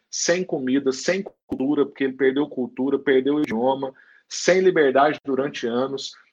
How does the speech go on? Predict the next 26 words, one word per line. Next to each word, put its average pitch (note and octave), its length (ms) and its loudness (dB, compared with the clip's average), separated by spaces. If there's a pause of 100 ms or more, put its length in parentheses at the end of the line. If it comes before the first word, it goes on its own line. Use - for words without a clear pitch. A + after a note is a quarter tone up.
Na C#3+ 100 4
verdade, D#3+ 380 4
na D#3 100 0
vida D3+ 240 -4
de C3 80 -12
José, C3 400 0
parecia D#3+ 680 -2
que - 140 -6
trinta G#3+ 480 -2
anos D#3+ 320 0
da C#3 100 0
sua C3 280 -8
vida C#3 420 -8 (880)
não E3+ 260 4
tinham F#3 360 -2
sido, E3 800 0
não F3 220 2
tinham F3 340 -4
valido E3+ 380 4
a - 160 -4
pena, C#3+ 340 -2
tinha C3+ 180 -6
sido C#3 260 -6
co-, D3+ 320 -4
uma D3+ 140 -4
completa D3 640 -2